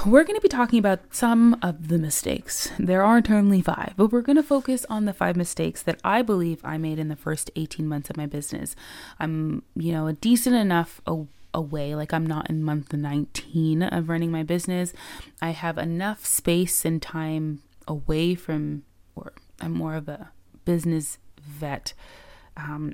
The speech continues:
at this point, and I can look back at the things that I did in the first eighteen months of being in business,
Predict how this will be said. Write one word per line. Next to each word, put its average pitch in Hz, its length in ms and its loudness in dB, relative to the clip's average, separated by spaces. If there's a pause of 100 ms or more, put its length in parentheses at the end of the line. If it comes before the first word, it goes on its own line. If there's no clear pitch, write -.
at - 200 -8
this 160 200 -2
point, 170 600 0 (340)
and 165 340 -2
I 160 80 -2
can 165 240 -2
look 190 220 -2
back 220 240 0
at 202 60 -4
the 190 80 -8
things 170 380 0
that 156 220 -6
I 156 140 -6
did 214 360 2
in 165 200 -4
the 160 80 -4
first - 300 -6
eighteen 156 280 -6
months 156 220 -6
of 151 80 -6
being 160 220 -4
in 156 100 -4
business, 170 540 -2